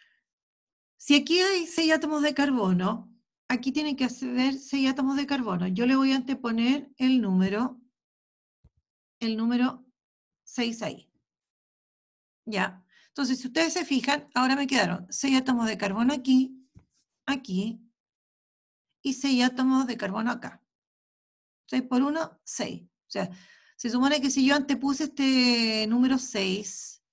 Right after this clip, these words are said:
delante de esta fórmula molecular,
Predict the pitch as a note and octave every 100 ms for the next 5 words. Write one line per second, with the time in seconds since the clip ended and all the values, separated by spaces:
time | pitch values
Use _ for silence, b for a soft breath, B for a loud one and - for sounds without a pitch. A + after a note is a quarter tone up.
0 | _ _ _ _ - A3 G#3+ A#3 B3 B3+
1 | A3+ A#3+ A#3+ - B3+ B3 A#3 A#3 A#3 A#3
2 | - - A#3 A#3+ A#3 A#3 B3+ B3+ A#3 G3+